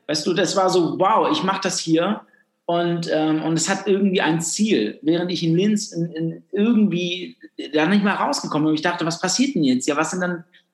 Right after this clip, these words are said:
was sind dann die nächsten Schritte? Und das will ich gar nicht verteufeln, sondern ich verteufle eher mich. Ich bin da mit einer ganz großen Portion Ungeduld rangegangen. Ich sehe das heute auch wieder anders. Aber das, den, den Zeitgeist, den ich gerade beschreibe, ist auch einer vor acht Jahren gewesen.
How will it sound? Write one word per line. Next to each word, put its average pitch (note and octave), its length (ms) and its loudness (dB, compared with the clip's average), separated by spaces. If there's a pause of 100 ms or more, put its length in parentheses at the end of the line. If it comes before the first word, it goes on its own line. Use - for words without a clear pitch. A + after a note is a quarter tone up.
(160)
was G3+ 220 0
sind G#3 200 2
dann G3 180 2
die F#3 80 0
nächsten G3 340 0
Schritte? D3+ 600 0 (1160)
Und G3 200 -2
das F#3 160 0
will A3+ 100 2
ich A#3+ 100 0
gar G3 100 0
nicht E3 100 -2
verteufeln, F3 640 -2
sondern E3 200 -2
ich - 120 -4
verteufle E3+ 340 0
eher E3 140 2
mich. G3+ 380 2
Ich - 160 -6
bin F3 120 0
da F3 80 4
mit E3+ 160 -4 (100)
einer D#3 160 0
ganz F3+ 220 -2
großen F3+ 260 0
Portion E3 300 0
Ungeduld G#3+ 480 4
rangegangen. G#2 640 -2
Ich - 140 -6
sehe F3+ 100 4
das F3+ 180 2
heute E3+ 240 2
auch - 140 -2
wieder D3 260 2
anders. E3+ 520 2
Aber C3+ 160 -2
das, D3 280 -4 (360)
den, D#3 260 0
den C#3 140 -2
Zeitgeist, D#3 440 0
den C#3+ 100 -2
ich C3+ 60 -4
gerade C3+ 200 -2
beschreibe, C#3 400 -2
ist C#3 100 -4
auch C3+ 160 -4
einer C3+ 260 0
vor B2+ 220 -4
acht - 220 -6
Jahren B2+ 240 2
gewesen. G#2 420 -4